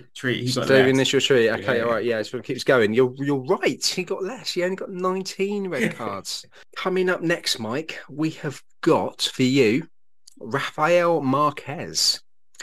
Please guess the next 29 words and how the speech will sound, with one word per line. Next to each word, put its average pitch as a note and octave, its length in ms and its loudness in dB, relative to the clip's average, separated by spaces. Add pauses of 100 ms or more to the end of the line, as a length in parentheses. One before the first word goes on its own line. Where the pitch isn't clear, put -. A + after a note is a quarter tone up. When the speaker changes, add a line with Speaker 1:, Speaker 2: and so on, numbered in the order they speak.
(260)
Speaker 2:
considered F3 600 0
a F3+ 100 -8
legend G3 760 0
in G#2 120 -6
Mexican G2+ 460 -8
football G#2 280 -8
history. F#2+ 500 -8 (340)
How C3 320 -10
many E3 280 -6
red D3+ 220 -8
cards A2+ 440 -8
did G2 100 -14
he G#2+ 60 -6
pick - 300 -8
up - 280 -8
during G#2+ 240 0
that G#2+ 140 -2
career A2 460 0 (100)
with, G2 200 -6
uh, G2+ 200 0 (400)
ch-, - 220 -2
two D#3+ 200 2
Champions C#3 460 0
League C3+ 180 2
titles, B2 640 -2 (360)
four D3 180 6
La D3 80 2
Liga B2 300 2
titles, A#2+ 600 -6